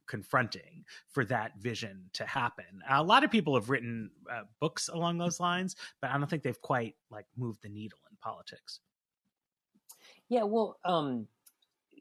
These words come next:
Speaker 2: I mean, how will, like, one thing I wonder about is how will you sort of s-, h-, how do, how does a political process sort of start on this goal? Like, does it take a president to do it? Like, how can we have this be our national goal?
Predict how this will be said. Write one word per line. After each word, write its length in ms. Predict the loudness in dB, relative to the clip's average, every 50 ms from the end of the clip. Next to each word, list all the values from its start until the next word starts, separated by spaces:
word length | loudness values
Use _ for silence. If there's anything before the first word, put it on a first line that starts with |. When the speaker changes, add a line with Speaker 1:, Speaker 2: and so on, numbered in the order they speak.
| -20 _ _ _ _ -2
Speaker 2:
I 40 | 0
mean, 240 | 2 2 2 0 -2
how 800 | -6 -4 -2 0 2 4 6 8 8 8 6 6 4 2 0 -2 _ _ _ _ _ _ _ _ _ _ _ -20 _ _ _
will, 520 | -6 -2 2 4 4 6 6 4 2 0 -2 -6
like, 120 | -8 -8 -8 -10 -6 -2
one 260 | 0 2 2 2 2
thing 120 | 4 4
I 40 | 4
wonder 220 | 4 6 6 6
about 180 | 8 8 8 6
is 100 | 6 2
how 240 | -2 0 0 2 4
will 180 | 4 4 4
you 360 | 4 4 4 4 2 2 0 0
sort 160 | 0 0 0
of 60 | 0
s-, 160 | -2 -8 -12 -14 -12 -10
h-, 100 | -10 -10 -2
how 160 | 2 2 2
do, 140 | 4 2 0 -2
how 160 | -2 0 0 2
does 240 | 2 2 2 2
a 260 | 2 4 4 2 2 -2 _ _ _ _ _ -4
political 400 | 0 2 4 4 6 4 4 2
process 420 | 0 0 0 0 2 2 0 -2 0
sort 100 | -2 -2
of 60 | -2
start 400 | -4 -4 2 4 4 6 4 4 2
on 140 | -2 -2 -2
this 160 | -2 -4 -6
goal? 340 | -2 2 4 4 4 2 0
Like, 200 | -4 -8 -8 -10 -12 _ _ -6
does 160 | -4 -4 -4
it 80 | -4
take 160 | -6 -6 -8 -8
a 40 |
president 580 | -12 -4 2 2 4 4 4 2 2 0 -2 -4
to 80 | -4 -2
do 180 | 0 2 2
it? 160 | 2 0 0
Like, 160 | -2 -4 -6 -8 _ -20 -20 _
how 720 | _ -10 -6 -2 0 2 2 2 4 4 4 6 6 4 4 0 -2
can 160 | -4 -2 -2
we 260 | 0 0 -2 -2 -4 -8 -4 4
have 200 | 6 6 6 6
this 160 | 4 0 -2 -2
be 240 | 0 0 2 2
our 80 | 2 2
national 400 | 2 0 0 -2 -2 -4 -6 -4
goal? 280 | 0 0 0 0 0